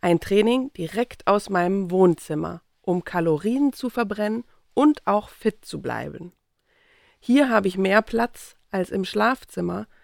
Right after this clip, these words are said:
aber ihr könnt trainieren, wo ihr wollt, auch in der Küche oder im Garten natürlich. Ich erkläre schon einmal die Übungen. Wir machen fünf Übungen mit jeweils zehn Wiederholungen und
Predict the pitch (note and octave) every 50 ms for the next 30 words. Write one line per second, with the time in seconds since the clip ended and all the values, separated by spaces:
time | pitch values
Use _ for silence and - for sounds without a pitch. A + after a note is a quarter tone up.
0 | _ _ _ _ - F3 F#3 G3 - - A#3 C#4 D#4 D4+ - - A#3+ A#3 A#3+ A3
1 | - - - - G#3+ G3+ G3 F#3+ F#3+ F#3+ F#3 F#3+ G3 G3 G3 - _ _ F3 F#3
2 | G#3+ A#3 B3+ - - A3 A3 F#3+ F3+ F3+ E3 D3+ - - - - _ _ _ _
3 | _ _ _ F#3 F3+ F3+ - - - F#3+ F#3 E3+ F3 E3 - - - A3 - -
4 | C#4 D4+ D#4+ - _ - F#3+ F#3+ F#3+ G3+ G#3+ B3 C#4+ C#4+ - D4+ D4 B3+ - -
5 | - D#3 D3+ D#3 - - - - E3 E3 - - - F#3 - - _ _ _ _
6 | _ _ _ _ _ _ _ _ _ - _ _ _ _ _ _ _ _ _ _
7 | - A#3+ - B3 A#3 G3+ - - A3 A#3+ C4 D4 D4 D4+ D4+ C#4+ - - A#3+ A#3
8 | A3 - G3+ G3+ G#3 G#3+ G3+ F#3+ G#3 G#3 - A3 G3 D#3+ E3+ D#3 D3 D#3 D#3+ E3+
9 | E3 E3+ - _ _ _ _ _ _ _ _ _ _ _ _ _ - F#3 F#3 F#3+
10 | F3+ - F3 E3 - - - C#4 D#4 F#4 G#4+ - - - - A3+ G#3+ E3+ E3+ E3
11 | D#3+ D#3+ - - G#3+ A3 - _ _ G3+ G3 G3 - F3+ F3+ F3+ E3+ F3 E3+ D#3+
12 | - - - _ - - - A#3 A3+ B3+ C#4+ D4+ D#4 B3+ A3+ G#3+ A3 G#3+ G3+ G3
13 | G3+ G#3+ G3+ F#3 E3+ D#3 D#3 D#3+ D#3+ F3 G#3 - _ _ _ _ _ _ _ _
14 | G3+ G3+ G#3+ -